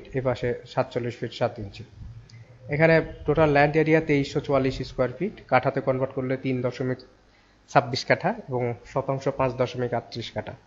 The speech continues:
এবং টোটাল বিল্ডিং প্রত্যেক ফ্লোরে হবে সতেরোশো বাহাত্তর স্কয়ার ফিট, এবং টোটাল খরচ হবে এক, এক কোটি নব্বই লক্ষ টাকা প্লাস, প্লাস মাইনাস। এটা গ্রাউন্ড ফ্লোর, এখান থেকে প্রবেশ করবে, এখানে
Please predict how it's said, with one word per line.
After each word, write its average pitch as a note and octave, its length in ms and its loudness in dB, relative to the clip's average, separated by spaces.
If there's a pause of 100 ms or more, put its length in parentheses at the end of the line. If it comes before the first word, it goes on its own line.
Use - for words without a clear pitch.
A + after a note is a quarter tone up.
(100)
এবং B2+ 280 -2 (340)
টোটাল D3+ 280 6
বিল্ডিং D3 440 -2
প্রত্যেক C#3+ 380 -6 (120)
ফ্লোরে D3 280 2
হবে C#3+ 260 0 (380)
সতেরোশো D3 500 0
বাহাত্তর C3+ 420 0
স্কয়ার B2 280 -2
ফিট, E3 220 -6
এবং C3 200 -4
টোটাল C#3+ 220 -2
খরচ C#3 360 0
হবে D3 200 0 (640)
এক, - 300 0 (1500)
এক F#3+ 220 8
কোটি E3+ 180 4
নব্বই D3 340 4
লক্ষ C3+ 200 4
টাকা D3 260 4
প্লাস, - 420 -4 (400)
প্লাস E3 280 6
মাইনাস। A2 440 -4 (1500)
এটা D#3 140 6
গ্রাউন্ড D#3 300 8
ফ্লোর, D#3 180 2
এখান C3+ 220 0
থেকে C#3 120 2
প্রবেশ C3+ 320 -2
করবে, C#3 280 0
এখানে C3 300 0